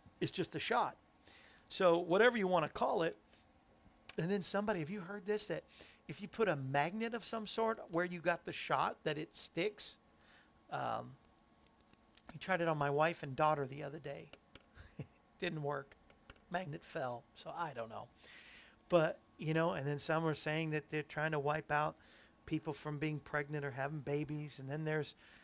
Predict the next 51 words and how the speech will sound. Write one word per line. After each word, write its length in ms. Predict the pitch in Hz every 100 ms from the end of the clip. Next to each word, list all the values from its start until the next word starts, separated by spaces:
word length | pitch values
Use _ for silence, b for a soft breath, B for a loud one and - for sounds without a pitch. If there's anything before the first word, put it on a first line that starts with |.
| B -
there's 220 | 135 143 143
another 260 | 143 151
thing 260 | 143 160 151
that 180 | 139 139 -
it's 220 | 143 - _
putting 400 | - 147 147 139 135 127
mark, 300 | 135 143 147 -
the 60 | -
mark 260 | 135 139 -
of 60 |
the 80 | 139
beast 400 | 127 135 139 -
in 100 | 143
us, 220 | 139 -
or 60 | 131
some 240 | - 139
sort 260 | - 143 139
of 160 | 127 - b b b b b _ -
other 420 | 147 139 139 143 -
alien-like 1300 | 165 147 151 156 151 147 156 - - - 135 135 139 -
particles. 540 | 151 147 147 147 - -
I, 100 | 143 156 175 175
we 120 | 170
don't, 120 | 214
we 100 | 175
don't, 140 | 196 214 - B B -
we 80 | 226
don't, 200 | 277 277
we 100 | 233
can't 220 | 269 277
even 200 | 262 214
identify 580 | 175 190 226 208 170 156
the 240 | 170 196
aliens 380 | 185 190 175 147
we 100 | 160
think 260 | - 190 -
we, 180 | 170 175
that 220 | - 156 180
we've 200 | 160 127
been 160 | 147
seeing 440 | 131 196 185 160 175
on 160 | 156
these 180 | 151 135
videos. 480 | 160 175 180 180 156
It's 140 | 156
big 240 | - 160 131
time 240 | 160 151
in 80 | 143
the 80 | 143
news 260 | 151 143
lately. 380 | 143 147 143 143